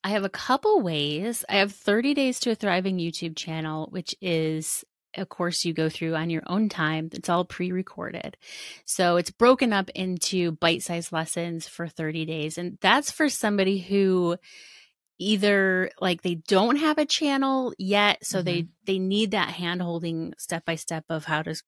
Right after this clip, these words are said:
Speaker 1: get going, or somebody who has a channel, but they still kind of feel like they're a total newbie and they don't know <laughs> what they're doing.
Speaker 2: Makes
Speaker 1: Um,
Speaker 2: sense.
Speaker 1: yeah. And so if you don't know how to create videos, that would be for you. If you don't know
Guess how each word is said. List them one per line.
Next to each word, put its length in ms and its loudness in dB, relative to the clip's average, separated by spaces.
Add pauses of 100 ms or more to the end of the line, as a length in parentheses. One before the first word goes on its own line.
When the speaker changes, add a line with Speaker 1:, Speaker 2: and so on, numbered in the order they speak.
Speaker 1:
get 180 -6
going, 540 2 (800)
or 240 8
somebody 400 4
who 80 6
has 340 4
a 80 2
channel, 460 0
but 160 -6
they 120 -4
still 360 -2
kind 180 -6
of 80 -8
feel 720 -2
like 300 -10 (440)
they're 120 -2
a 60 -2
total 340 -2
newbie 640 0
and 120 -8
they 80 -6
don't 140 -4
know 100 -4
<laughs> 60 -6
what 100 -10
they're 120 -6 (240)
doing. 280 0 (420)
Speaker 2:
Makes 140 2
Speaker 1:
Um, 120 4 (100)
Speaker 2:
sense. 340 -14 (100)
Speaker 1:
yeah. 420 4
And 240 2
so 640 6
if 160 4
you 100 2
don't 260 2
know 100 2
how 160 4
to 100 2
create 320 -6
videos, 520 4
that 180 -2
would 80 -4
be 160 -2
for 160 -8
you. 240 -2
If 160 -6
you 100 -8
don't 440 -6
know 520 -2